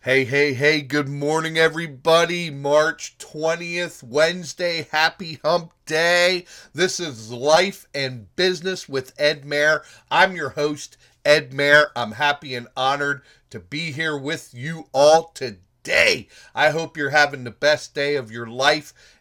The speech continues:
and just make sure you keep making it get better and better. So, today, what I want to talk about, uh, are decisions, right? You see so many people,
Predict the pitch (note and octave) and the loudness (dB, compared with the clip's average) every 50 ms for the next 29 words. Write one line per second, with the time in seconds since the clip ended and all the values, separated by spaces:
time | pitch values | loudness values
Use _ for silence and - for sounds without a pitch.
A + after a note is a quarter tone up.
0 | _ - A2 G#2+ G#2 G2+ G2+ G2+ A2+ C3+ D3 - - - C3 C3 C3+ C3 - - | _ -12 -10 -8 -8 -8 -10 -8 -4 -4 -4 -4 -6 -8 -8 -8 -8 -8 -8 -12
1 | - C3+ C3+ C3+ C3 A2+ G#2+ G2 - - C3 C3 C3 _ A#2+ A#2+ B2+ B2 - A#2+ | -10 -8 -6 -6 -8 -8 -12 -14 -14 -12 -14 -14 -14 _ -10 -10 -10 -10 -10 -10
2 | G#2+ A2 F#2 F2+ F2+ _ _ _ _ _ _ _ _ - A#2+ - F#2 E2+ E2+ A#2 | -12 -12 -12 -16 -20 _ _ _ _ _ _ _ _ -10 -10 -10 -10 -8 -2 0
3 | C#3 D#3+ D#3 E3 E3+ F3+ F3 D#3+ B2+ E3+ D3+ G#2+ - E2+ - - _ _ _ _ | 0 2 2 2 0 0 -2 2 4 4 4 4 2 -2 -12 -20 _ _ _ _
4 | _ _ _ _ - - - G#3 G3 E3+ D3 - - - _ _ _ _ _ _ | _ _ _ _ -6 2 8 8 8 8 8 2 -2 -10 _ _ _ _ _ _
5 | - - E3 D3+ B2 - G3+ B3 C4 A3 F3+ D3+ C#3 D#3 G#3 A#3+ C4 B3+ A3+ A3+ | -10 -8 -8 -2 4 6 8 8 8 6 4 2 0 0 0 2 2 0 0 -2
6 | G#3+ G3 - - - F3 F3+ F3+ F3+ D#3+ B2 G#2 B2+ A#2 A#2 A2 G#2+ - _ _ | -2 -4 -4 0 2 2 2 2 0 -4 -4 0 2 2 2 2 -2 -6 _ _
7 | - A#2 A2 G#2 G#2 G#2 G2+ - - C3 C3+ C3 B2+ G2+ - B2+ - - - - | -6 -4 -2 -2 -2 -2 -4 -6 -4 -2 -2 -2 -2 -4 -10 -12 -10 -10 -10 -6
8 | - E3+ E3+ D#3 A2+ - - D2+ - _ _ _ - - _ _ _ _ _ _ | -2 0 0 0 -2 -4 -12 -18 -20 _ _ _ -20 -20 _ _ _ _ _ _
9 | _ _ - G#2+ A#2+ C3 C#3+ D3 D3 _ _ _ - _ _ - C3 D#3 C#3+ - | _ _ -8 -2 0 0 0 0 -2 _ _ _ -20 _ _ -14 -12 -10 -8 -6
10 | - A#3 B3 C4+ - - A3+ A3+ A#3+ A#3 A#3 A#3+ A3+ G3+ D#3+ C3 - G3 G#3 G3+ | -6 -4 -4 -6 -4 0 2 2 2 2 0 0 0 -2 -4 -8 -6 -6 -6 -6
11 | - E3+ D3 B2+ A#2 - | -4 -2 -2 -2 -4 -6